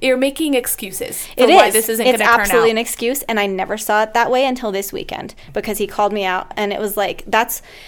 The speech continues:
Speaker 2: I also think it comes from a point of, because I'm a designer, people think I can draw.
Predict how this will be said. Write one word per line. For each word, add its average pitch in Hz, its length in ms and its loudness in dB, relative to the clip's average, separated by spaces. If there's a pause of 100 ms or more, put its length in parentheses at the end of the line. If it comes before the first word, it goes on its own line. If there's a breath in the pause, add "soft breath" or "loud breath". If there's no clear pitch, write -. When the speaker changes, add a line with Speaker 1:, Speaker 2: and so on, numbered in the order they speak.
(140 loud breath)
Speaker 2:
I 277 120 6
also 359 260 4
think 349 180 0
it 370 100 0
comes 254 280 -2
from 240 180 2
a 214 60 2
point 214 340 -2
of, 196 380 2 (240)
because 233 420 0
I'm 233 160 0
a 214 60 -2
designer, 202 640 -2 (500)
people 247 240 -4
think 247 160 -2
I 226 80 0
can 208 140 -4
draw. 143 280 0